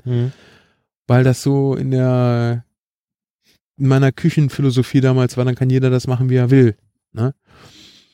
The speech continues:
Speaker 2: Und da hab ich gedacht, schreib dem Koch nie wieder vor, was er machen soll. Der weiß selber, was er am besten kann.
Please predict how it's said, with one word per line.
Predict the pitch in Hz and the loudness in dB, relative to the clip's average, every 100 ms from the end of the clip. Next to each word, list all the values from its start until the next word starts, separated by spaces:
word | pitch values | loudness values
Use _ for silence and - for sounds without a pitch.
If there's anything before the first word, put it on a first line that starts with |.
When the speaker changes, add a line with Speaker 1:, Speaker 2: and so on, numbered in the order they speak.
| _ | _
Speaker 2:
Und | 120 | -2
da | 127 | 0
hab | |
ich | 135 | 0
gedacht, | 135 131 - | 0 -2 -2
schreib | 123 120 | -4 -2
dem | 127 | -4
Koch | - 120 | -6 -6
nie | 127 147 | -2 -2
wieder | 143 | -2
vor, | 131 127 | -4 -4
was | 123 127 | -4 -4
er | |
machen | 127 123 113 | -4 -4 -6
soll. | 104 104 | -6 -6
Der | 107 110 | -4 -2
weiß | 117 123 | 0 -2
selber, | 131 135 131 | -2 -2 -2
was | 123 123 | -4 -6
er | - | -6
am | 120 | 0
besten | 139 - 117 | 0 -2 -10
kann. | 117 117 127 | -6 -4 -4